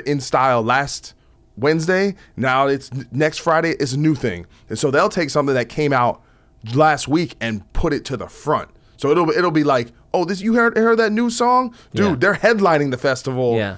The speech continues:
Speaker 1: next week." And that's,
Speaker 2: And
Speaker 1: it's
Speaker 2: that's true with E D M too. It moves real fast too, like that, right? You're right. In the rock world, we move real slow. Like, I, I work with a band, as
Speaker 1: Well,
Speaker 2: you
Speaker 1: no,
Speaker 2: know.
Speaker 1: it goes in reverse though. We literally will put a band higher on a bill because they have history.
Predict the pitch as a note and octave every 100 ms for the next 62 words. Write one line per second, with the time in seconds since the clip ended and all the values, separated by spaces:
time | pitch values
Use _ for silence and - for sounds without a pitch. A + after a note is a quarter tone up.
0 | - B2+ D#3 C#3 C#3 E3 C3 - C#3 C#3
1 | C3+ - C#3+ C#3+ D#3+ - - A3+ C#3+ D#3+
2 | D3 D#3 E3+ - D3 A2+ A#2 G2+ A#2 G2+
3 | - A2+ F#2 - D#3 D#3 F#2+ F2 - F2
4 | - G#2+ B2 F3 - - B2 E3+ E3+ F2
5 | - B2+ B2+ B2+ C3+ - D3 C#3+ C3+ B2+
6 | D3 B2+ A2+ A2 C3 D3 D3 C3 A#2+ G#2
7 | - B2+ A2 - - C3 B2 - C3+ C3+
8 | C3 B2 A#2+ A2 A#2+ G#2 A#2 A2+ A2+ G3
9 | C4+ - G3+ E3+ F3+ D3+ C3 G#3 A#3+ -
10 | A#2+ A#2 F3+ F3+ F#3 E3+ C#3+ C3 - D#3+
11 | C#3 C#3 C3 A2+ B2+ B2+ A#2 G2+ C#3 C3+
12 | A#2 A#2+ B2 G#2+ F#2+ B2+ A#2+ - -